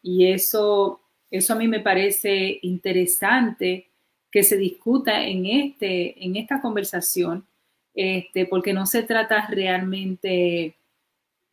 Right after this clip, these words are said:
de, no, ya haciendo un análisis mucho más profundo, no se trata de, de realmente, sino de entender y, y qué, y cuáles son las propuestas realmente que pueden haber para nosotros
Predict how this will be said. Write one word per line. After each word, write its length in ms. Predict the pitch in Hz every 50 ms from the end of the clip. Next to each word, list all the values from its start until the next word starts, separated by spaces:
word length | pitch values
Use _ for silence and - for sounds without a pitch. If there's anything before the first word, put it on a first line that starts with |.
| _ -
de, 760 | - 185 180 175 175 175 170 170 170 165 160 160 156 160 170 _ _ _ _ _ _ _ _ _ -
no, 160 | 214 262 277
ya 160 | 240 233 233
haciendo 300 | 233 233 - 269 262 269
un 100 | 269 262
análisis 420 | 247 220 214 214 226 220 - 226
mucho 240 | 208 208 202 - 226
más 160 | 202 202 202
profundo, 540 | - 202 196 190 - - 247 240 220 196 190
no 140 | 190 196 190
se 140 | - 233 214
trata 440 | 220 220 214 208 208 - 202 202 190
de, 420 | 185 190 185 175 170 165 170 - _ _ _ _ _ _ _ _ _ _ _ _ _ _
de 280 | - 202 196 - 170 -
realmente, 960 | 180 185 196 196 196 208 208 214 208 208 - 214 202 196 190 190 - - - _ _ _ _ _ _ _ _ -
sino 280 | - - 226 220 220 233
de 80 | 269
entender 720 | 277 254 240 240 202 180 180 180 180 185 175 170 170 - - _ _ _ _ _ _ _ _ _ _ -
y, 320 | 214 202 202 208 - - -
y 240 | 220 208 190 196 -
qué, 400 | - 240 226 233 240 240 240 -
y 160 | - 226 196
cuáles 280 | - - 220 214 240 240
son 140 | - 262 247
las 100 | 240 233
propuestas 720 | - 208 190 - - 202 208 220 226 220 - 233 220 226 - 185 -
realmente 500 | 202 196 185 185 190 196 196 196 196 180
que 120 | - 180
pueden 320 | - - 185 185 185 190
haber 280 | 190 185 175 185 185 180
para 220 | 185 180 175 170
nosotros 640 | 170 170 170 - - 185 180 180 202 196 185 175 180